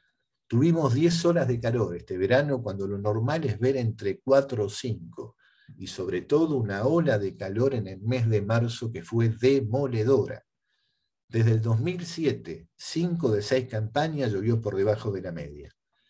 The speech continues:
Las más secas fueron la campaña veinte veintiuno y la veintidós veintitrés. En la última, en la veintidós veintitrés,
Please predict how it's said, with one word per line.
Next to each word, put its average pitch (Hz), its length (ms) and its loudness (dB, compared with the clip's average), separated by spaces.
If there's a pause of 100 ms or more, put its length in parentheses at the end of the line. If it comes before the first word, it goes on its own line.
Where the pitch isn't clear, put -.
(180)
Las 95 180 -6
más 117 220 0
secas 165 380 -2
fueron 98 260 -6
la 92 100 -8
campaña 113 560 -2
veinte 120 340 -2
veintiuno 117 540 -2
y 120 60 -2
la 98 100 -4
veintidós 95 480 -6
veintitrés. 85 720 -12 (500)
En 117 200 4
la 104 120 2
última, 113 540 0
en 90 80 -10
la 87 100 -4
veintidós 95 560 -2
veintitrés, 120 760 -6